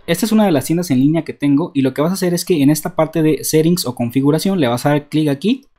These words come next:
y le vas a dar clic en checkout. Y le vas a dar aquí en, eh, customize checkout, que es lo mismo que personalizar checkout. Le das clic y en esta parte le vas a dar clic aquí donde dice logo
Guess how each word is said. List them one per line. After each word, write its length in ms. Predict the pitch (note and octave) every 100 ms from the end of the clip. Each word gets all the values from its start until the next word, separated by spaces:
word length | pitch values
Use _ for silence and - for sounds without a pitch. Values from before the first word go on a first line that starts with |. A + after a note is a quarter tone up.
| _
y 120 | -
le 100 | F3
vas 160 | C3+ C3
a 60 | C3+
dar 140 | C3+
clic 200 | C#3+ C#3
en 120 | C3
checkout. 400 | B2 B2 F#2+ E2+ _ _ - - _ _ _ _ _ _ _ _ _ -
Y 220 | D3 F3
le 100 | C#3
vas 180 | B2 C#3
a 40 |
dar 160 | C3 C3
aquí 380 | C3 C#3 C#3+ -
en, 400 | B2 A#2+ A#2 _ _ _ _ -
eh, 180 | B2
customize 500 | B2 D#3 - E3 E3
checkout, 460 | - D#3 D3 E3+ F#3+
que 100 | -
es 60 | B2
lo 80 |
mismo 240 | C3+ D3 C#3+
que 140 | D3+
personalizar 760 | D3+ A#2 A#2+ A2+ A2+ B2 C3+ -
checkout. 380 | - A#2+ - D#2+ -
Le 80 | A2
das 180 | A2+
clic 340 | - C#3 - - - - -
y 60 | C3+
en 80 |
esta 220 | D3+ - F#3+
parte 280 | F#3 -
le 80 | D3+
vas 180 | C3 C3
a 60 | C#3+
dar 140 | C#3
clic 160 | D3 C#3+
aquí 340 | C#3 D3+ D3+
donde 240 | - A#2+ A#2
dice 300 | B2 C#3 -
logo 420 | B2+ C3 A#2 -